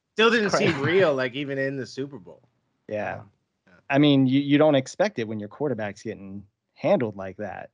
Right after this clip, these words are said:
Speaker 3: you know? And we, we talked about it on the podcast over and over again, like, "Oh, yeah." I mean, even when they got into the playoffs, the concern is, can they protect Joe Burrow? And they
Speaker 1: How
Speaker 3: did
Speaker 1: many
Speaker 3: enough.
Speaker 1: times during the playoffs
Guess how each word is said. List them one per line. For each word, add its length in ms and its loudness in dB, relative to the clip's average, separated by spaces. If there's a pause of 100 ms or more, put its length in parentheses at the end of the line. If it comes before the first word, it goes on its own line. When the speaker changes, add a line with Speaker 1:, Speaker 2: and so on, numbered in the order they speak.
(120)
Speaker 3:
you 160 -2
know? 400 2
And 340 2
we, 460 0
we 140 0
talked 260 0
about 180 2
it 40 2
on 80 2
the 80 -4
podcast 520 -4
over 200 0
and 80 2
over 200 2
again, 300 -4
like, 300 -4
"Oh, 280 2
yeah." 440 2
I 100 2
mean, 220 4
even 240 4
when 80 6
they 80 4
got 240 4
into 160 2
the 80 0
playoffs, 420 -2
the 80 -10
concern 500 -4
is, 280 -2
can 140 -4
they 100 2
protect 520 -6 (360)
Joe 240 -2
Burrow? 360 6
And 120 0
they 40 0
Speaker 1:
How 120 4
Speaker 3:
did 60 4
Speaker 1:
many 100 2
Speaker 3:
enough. 300 4
Speaker 1:
times 180 -6
during 400 0
the 60 -2
playoffs 680 -2